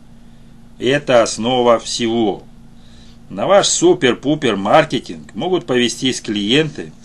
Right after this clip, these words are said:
но при плохом продукте и хамском сервисе они никогда не вернутся к вам. Ещё и по сарафанке всем скажут, что к вам не приходили.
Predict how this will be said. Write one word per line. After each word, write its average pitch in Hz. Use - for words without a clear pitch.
но 196
при 170
плохом 151
продукте 131
и 107
хамском 120
сервисе 147
они 151
никогда 135
не 131
вернутся 131
к -
вам. 87
Ещё 175
и -
по 160
сарафанке 135
всем 110
скажут, 151
что -
к -
вам 135
не 127
приходили. 123